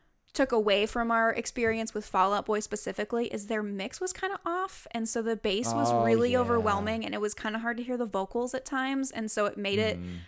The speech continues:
Speaker 1: a little less fun because we were on the floor, like, on the field. We were, like, four rows back from the pit, so we were pretty close, which was awesome.
Speaker 2: Right.
Speaker 1: But for Fall Out Boy,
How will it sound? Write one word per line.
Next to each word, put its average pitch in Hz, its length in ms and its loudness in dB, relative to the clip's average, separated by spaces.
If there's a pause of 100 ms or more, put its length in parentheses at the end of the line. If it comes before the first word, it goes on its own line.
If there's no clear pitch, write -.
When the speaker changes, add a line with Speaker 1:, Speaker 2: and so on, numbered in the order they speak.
(100)
Speaker 1:
a 220 100 -4
little 220 300 2
less 330 240 0
fun 359 380 0
because 214 340 -2
we 220 160 -2
were 247 160 4
on 226 160 2
the 202 80 -2
floor, 196 540 0
like, 214 180 0
on 202 140 0
the 208 80 -6
field. 214 480 -2 (260)
We 254 100 0
were, 339 140 2
like, 262 160 2
four 226 760 4
rows 196 400 2
back 190 360 4
from 190 440 -2
the - 120 -8
pit, - 480 0 (320)
so 226 140 0
we 269 60 2
were 285 40 0
pretty - 280 -2
close, - 680 0
which 233 140 -4
was 226 180 2
awesome. 240 320 10
Speaker 2:
Right. 185 340 4 (240)
Speaker 1:
But 226 140 4
for 208 140 -2
Fall 269 260 8
Out 202 180 6
Boy, 196 460 2